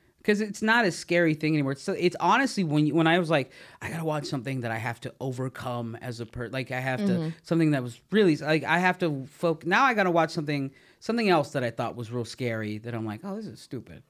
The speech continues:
Speaker 1: 'Cause
Speaker 2: Wow.
Speaker 1: Smile was, like, the last film I'm like, "This is fucking creepy. I
Speaker 2: Yeah.
Speaker 1: think this is terrifying."
Speaker 2: Yeah, that, eh, eh. I liked Smile. I wasn't, like, as scared of it as I thought.
Speaker 1: Really?
Speaker 2: But, yeah, the,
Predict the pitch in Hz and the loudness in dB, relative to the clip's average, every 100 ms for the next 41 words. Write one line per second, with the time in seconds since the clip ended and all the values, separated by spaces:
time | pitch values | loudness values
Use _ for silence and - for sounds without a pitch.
0 | _ _ _ _ _ 226 185 175 175 - | _ _ _ _ _ -2 -2 -2 -4 -10
1 | _ _ - - 202 233 151 127 139 143 | _ _ -10 0 4 4 4 2 0 0
2 | - 131 135 131 - 139 120 117 101 107 | 0 -2 -2 -4 -4 -2 -2 -4 -6 -8
3 | 139 95 - _ - 117 95 - - 135 | -10 -12 -20 _ -10 -10 -12 -20 -10 -8
4 | - 117 196 202 160 147 139 123 104 - | -8 -6 2 2 2 -4 -6 -10 -14 -20
5 | - _ - 135 104 107 90 - 202 208 | -20 _ -4 -2 -4 -10 -14 -2 4 4
6 | 170 165 190 196 190 - - 254 285 285 | 2 2 4 4 2 -4 0 4 4 4
7 | - _ _ _ _ _ _ - 254 254 | 0 _ _ _ _ _ _ 4 6 6
8 | 247 233 - _ _ _ - 254 285 294 | 4 2 -4 _ _ _ 0 4 6 6
9 | 247 - 202 180 190 233 233 190 160 160 | 2 2 4 6 4 4 4 4 2 0
10 | _ - 170 156 151 - 156 147 147 - | _ 0 4 4 0 -4 -2 -2 -2 -6
11 | - 147 - _ _ _ 170 175 147 - | -6 -8 -10 _ _ _ -4 0 -2 -2
12 | - 143 - _ 190 233 156 98 160 147 | -4 -4 -6 _ -2 2 2 2 0 0
13 | 185 180 156 170 190 208 208 202 202 | 0 2 2 0 -2 0 2 2 0